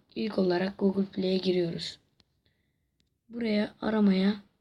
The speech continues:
Ma-, Maps for Minecraft P E yazıyoruz. Minecraft olur. Ya şu ilkini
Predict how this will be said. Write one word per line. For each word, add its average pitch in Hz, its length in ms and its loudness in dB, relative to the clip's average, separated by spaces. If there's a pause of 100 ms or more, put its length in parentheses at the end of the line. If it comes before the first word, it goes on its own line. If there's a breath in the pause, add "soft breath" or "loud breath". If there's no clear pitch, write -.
Ma-, 214 500 4
Maps - 320 -4
for 208 240 4
Minecraft 202 680 6
P 208 60 2
E 196 240 4
yazıyoruz. 175 680 0 (260 loud breath)
Minecraft 190 540 -2
olur. 180 340 0 (1500 soft breath)
Ya 240 120 -2
şu 247 200 4
ilkini 214 840 8